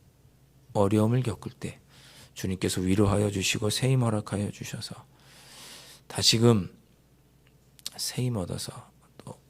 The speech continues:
어려운 자들을, 이렇게 까다로운 자들을 섬기는 저희들이 될 수 있도록 인도하여 주시옵소서. 주님, 간절히 바라옵기는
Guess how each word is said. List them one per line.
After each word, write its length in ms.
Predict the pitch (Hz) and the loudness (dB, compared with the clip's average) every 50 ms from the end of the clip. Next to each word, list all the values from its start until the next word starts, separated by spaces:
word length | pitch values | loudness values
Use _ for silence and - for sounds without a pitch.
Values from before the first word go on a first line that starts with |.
| - | -18
어려운 400 | - - 92 90 98 101 107 107 | -14 -10 -6 -2 0 2 2 4
자들을, 560 | 101 104 95 95 101 95 95 92 92 - - - - | 4 4 4 4 4 2 2 0 -2 -4 -10 -12 -6
이렇게 420 | - 127 123 131 131 - - 131 | -2 0 2 2 2 2 0 0
까다로운 500 | 131 - 127 127 127 127 123 123 120 123 | 2 2 0 2 2 2 0 0 -2 0
자들을 320 | 113 92 90 92 92 95 98 | -2 -4 -4 -4 -6 -8 -8
섬기는 480 | - - 123 127 127 110 110 110 107 - - - - - - - - - - - - - - - | -6 -6 -6 -4 -4 -4 -4 -4 -6 -10 -14 -20 -20 -20 -20 -20 -20 -20 -20 -20 -20 -20 -18 -12
저희들이 360 | - - 85 90 110 98 92 | -4 -2 -2 2 2 2 2
될 120 | 87 82 82 | 2 0 -2
수 120 | - - | -2 -4
있도록 480 | - - - 95 104 120 135 - - - - | -4 -6 -6 -4 -2 -2 -2 -4 -8 -12 -8
인도하여 500 | - 101 101 113 113 - - - - 98 - | -6 -6 -4 -4 -4 -4 -4 -6 -6 -8 -8
주시옵소서. 760 | - - 95 - - - 95 - - - - - - - - - - - - - - - - - - - - - - - | -8 -10 -8 -8 -8 -8 -10 -12 -14 -12 -10 -10 -12 -12 -18 -20 -20 -20 -20 -18 -16 -16 -16 -16 -16 -16 -18 -18 -14 -6
주님, 240 | - - 92 95 | -2 0 0 0
간절히 400 | 92 - 95 92 95 101 101 107 | 0 0 -2 2 4 4 4 4
바라옵기는 720 | 101 101 101 101 104 104 95 - - - 107 117 127 120 - | 6 6 6 6 6 6 4 2 0 -2 0 2 0 0 -2